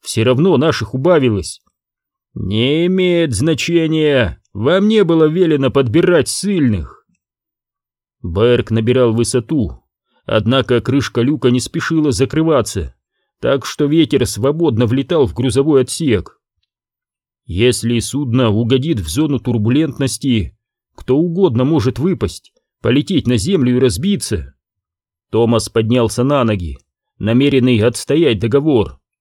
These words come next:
«Вы сказали прийти сюда, и вот мы здесь». Рыжий на некоторое время задумался. «Я порой забываю, как мало вы понимаете суть происходящего. Так и быть, одного оставим,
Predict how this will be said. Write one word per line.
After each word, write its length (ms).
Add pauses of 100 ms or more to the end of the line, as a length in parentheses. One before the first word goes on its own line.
(400)
«Вы 260
сказали 540
прийти 360
сюда, 580 (260)
и 140
вот 300
мы 140
здесь». 680 (880)
Рыжий 540
на 100
некоторое 460
время 300
задумался. 800 (580)
«Я 280
порой 400
забываю, 840
как 260
мало 320
вы 140
понимаете 640
суть 300
происходящего. 1160 (440)
Так 240
и 60
быть, 520 (420)
одного 540
оставим, 760